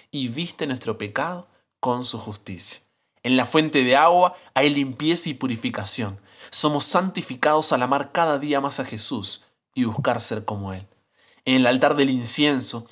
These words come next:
Jesús intercede continuamente por nosotros. En la mesa de los panes hay relación con Jesús, que es el pan de vida, y con nuestros hermanos.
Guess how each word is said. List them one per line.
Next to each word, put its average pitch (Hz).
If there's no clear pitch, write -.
Jesús -
intercede 156
continuamente 156
por 120
nosotros. -
En 127
la 127
mesa 143
de 127
los 113
panes 135
hay 151
relación 156
con 151
Jesús, 131
que -
es -
el 131
pan 165
de 127
vida, 120
y 123
con 120
nuestros 110
hermanos. 101